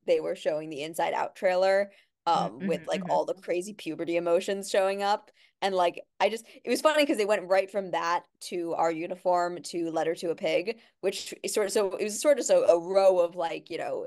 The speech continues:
Speaker 1: coming of age, you know, acknowledging trauma kind of thing, um, in, in, in three very different tones. It kinda just kept getting
Speaker 2: Mm-hmm.
Speaker 1: <laughs> darker and darker and darker. Um,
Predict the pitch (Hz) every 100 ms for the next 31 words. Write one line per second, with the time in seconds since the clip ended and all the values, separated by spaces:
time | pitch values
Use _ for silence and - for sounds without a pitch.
0 | - 180 - 190 180 170 160 165 160 156
1 | - - - 160 151 165 165 165 - 180
2 | 180 160 170 165 151 - 151 156 156 156
3 | 202 156 156 - 151 135 147 165 - _
4 | _ - 175 160 147 139 - 185 165 -
5 | 220 220 226 247 311 277 208 202 196 185
6 | 170 175 - - 170 76 127 202 208 220
7 | 196 226 220 185 180 196 240 220 226 196
8 | - 185 180 175 165 160 160 - - -
9 | _ _ 339 _ 208 190 175